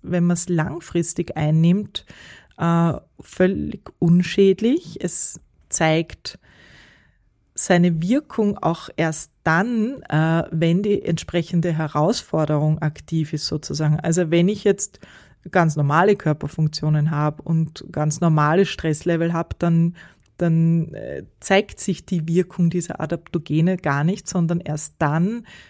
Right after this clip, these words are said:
wenn eben Stresssymptome erkennbar sind. Ähm, und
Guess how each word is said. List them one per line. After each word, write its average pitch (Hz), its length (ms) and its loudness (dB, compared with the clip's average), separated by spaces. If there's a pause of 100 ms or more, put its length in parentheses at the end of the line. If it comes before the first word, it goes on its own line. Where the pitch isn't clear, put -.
(180)
wenn 170 420 2
eben - 240 0
Stresssymptome 175 760 -2
erkennbar 147 560 -2
sind. 147 440 0 (840)
Ähm, 156 640 2
und 170 160 0